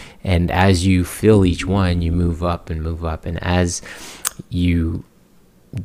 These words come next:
build your stability, sense of self, which is filling your solar, solar plexus, your sacral chakra, and your root chakra, that's your sense of stability, right? And once you have those, the, those three things plugged in and you have a sense of stability,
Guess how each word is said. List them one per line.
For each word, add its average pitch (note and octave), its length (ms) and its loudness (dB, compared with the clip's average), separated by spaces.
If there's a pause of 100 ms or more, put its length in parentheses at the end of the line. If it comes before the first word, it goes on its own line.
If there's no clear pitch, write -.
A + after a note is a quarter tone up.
(580)
build G#2+ 280 8
your F2+ 100 2
stability, E2+ 680 4
sense - 300 -2
of E2+ 80 -10
self, F2+ 500 4
which E2+ 180 -2
is D#2+ 100 -4
filling F2 300 2
your D#2+ 100 -2
solar, G2+ 400 6
solar G2 580 2
plexus, E2+ 680 -4
your E2+ 140 -6
sacral F2 460 0
chakra, E2 540 -6
and F2 220 -6
your E2+ 120 -4
root G#2 240 0
chakra, - 680 -4 (580)
that's F#2 220 0
your F#2 100 2
sense F2 320 -2
of D#2+ 80 -12
stability, D#2+ 760 -4 (240)
right? D#2+ 300 -2
And E2 160 -4
once F2 240 -2
you F2+ 80 0
have F2 320 -2
those, F#2 360 0
the, F2+ 260 0
those F2+ 320 -4
three G2 200 -2
things E2+ 280 -6
plugged F2+ 360 -6
in G#2 280 0
and F2+ 200 -6
you F2 100 -6
have F2+ 200 -4
a F2+ 60 -4
sense F2 280 -4
of - 120 -10
stability, G2 720 4